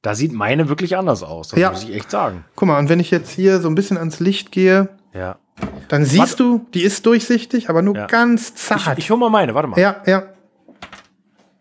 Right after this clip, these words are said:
Speaker 2: Also es ist wirklich, Christoph geht in den Westflügel, da muss ich ein bisschen was erzählen.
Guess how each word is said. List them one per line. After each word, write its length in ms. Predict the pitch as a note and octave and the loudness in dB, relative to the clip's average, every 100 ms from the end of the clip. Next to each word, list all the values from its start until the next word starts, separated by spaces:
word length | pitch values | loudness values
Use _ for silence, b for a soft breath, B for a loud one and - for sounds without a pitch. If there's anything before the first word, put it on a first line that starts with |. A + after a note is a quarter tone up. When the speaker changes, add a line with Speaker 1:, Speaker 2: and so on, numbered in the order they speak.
| _ _ _ _ _ _ _ _ _ _ _ _ B B B B B B B B B B - | _ _ _ _ _ _ _ _ _ _ _ _ B B B B B B B B B B -2
Speaker 2:
Also 200 | D#3+ D#3+ | 2 2
es 120 | - | 4
ist 180 | G3 E3+ | 2 4
wirklich, 560 | G3 B3 B3 A#3+ A#3+ - | 2 4 4 4 2 -2
Christoph 320 | G3 G3+ - | 0 0 2
geht 160 | F3+ | 2
in 140 | F3+ E3 | 4 4
den 100 | D#3+ | 6
Westflügel, 460 | F#3 - - C#3 | 4 2 0 2
da 80 | C#3 | 2
muss 160 | D3 D#3+ | 2 0
ich 100 | D#3 | 0
ein 80 | D#3 | 0
bisschen 160 | D#3+ | 0
was 120 | D3 | -2
erzählen. 520 | D3+ D3 E3+ D#3+ F#3 | -4 0 2 4 2